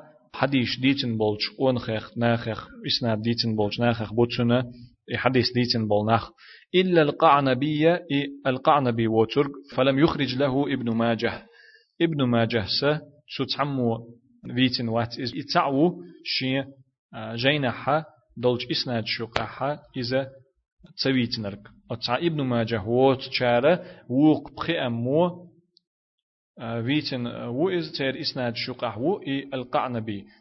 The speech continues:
أقيد عبل، مسو إي حديث ديتن بولشن إسناد يقع بول.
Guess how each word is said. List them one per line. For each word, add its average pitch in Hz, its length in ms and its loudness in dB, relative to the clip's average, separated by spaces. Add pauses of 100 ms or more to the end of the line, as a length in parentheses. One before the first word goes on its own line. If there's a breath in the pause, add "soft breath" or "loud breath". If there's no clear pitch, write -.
(100)
أقيد 175 360 -6
عبل، 120 360 2 (260)
مسو 143 360 -2
إي 135 260 -4
حديث 139 400 -4
ديتن 131 340 -4
بولشن 110 340 -6
إسناد 120 400 -6
يقع 110 260 -6
بول. 110 280 0